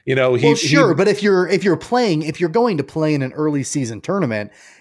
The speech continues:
Speaker 2: it's sor-, you're agreeing to play potentially any of those teams that are in that tournament
Speaker 1: Sure.
Speaker 2: field, right? So if you don't wanna play a team, don't play in the tournament. Don't
Speaker 1: Well,
Speaker 2: enter the tournament and then say, "I'm not gonna play that team."
Speaker 1: So I believe that Kansas State was actually the first team that they inked for this.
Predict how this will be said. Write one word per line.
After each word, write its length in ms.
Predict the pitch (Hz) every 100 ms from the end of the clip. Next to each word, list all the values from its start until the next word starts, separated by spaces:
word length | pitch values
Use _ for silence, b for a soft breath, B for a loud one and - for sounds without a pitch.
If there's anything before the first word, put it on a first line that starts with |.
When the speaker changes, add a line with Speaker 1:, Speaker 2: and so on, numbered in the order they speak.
| B _
Speaker 2:
it's 240 | - 143 -
sor-, 320 | - 190 165
you're 380 | 156 156 147 -
agreeing 680 | 147 123 120 156 220 139 139
to 140 | 139
play 400 | - - 185 151
potentially 680 | - 131 165 143 143 123 110 b b b
any 320 | 170 208 180
of 140 | 143 131
those 220 | 135 -
teams 360 | - 180 123
that 100 | 131
are 160 | 123 120 156
in 200 | 165 147
that 180 | 117
tournament 360 | - 143 135 135
Speaker 1:
Sure. 100 | 120
Speaker 2:
field, 280 | 190 104 98
right? 340 | 107 127 175 B B B
So 380 | - - 160 156
if 180 | 165 160
you 120 | 170
don't 200 | 151 185
wanna 140 | 196 170
play 220 | 180 156
a 40 |
team, 220 | - 214 127
don't 280 | 139 151
play 160 | - 180
in 80 | 139
the 60 |
tournament. 480 | - 185 196 110 104
Don't 140 | 147 165
Speaker 1:
Well, 220 | 170 185 180 180
Speaker 2:
enter 220 | 214 208
the 100 | 156
tournament 400 | - 220 190 131
and 80 | 135
then 100 | 131
say, 160 | 147
"I'm 120 | 135
not 140 | 143 147
gonna 120 | 135
play 140 | 151
that 220 | 135 113 -
team." 340 | 214 110 _ _
Speaker 1:
So 220 | - 151
I 80 | 143
believe 380 | 156 165 240 269
that 100 | 233
Kansas 340 | 214 220 196
State 160 | - 185
was 160 | 135
actually 260 | 156 156 143
the 80 | 127
first 340 | - 160 -
team 140 | 175 165
that 100 | 135
they 100 | 127
inked 300 | 120 143 -
for 120 | 160
this. 320 | 156 160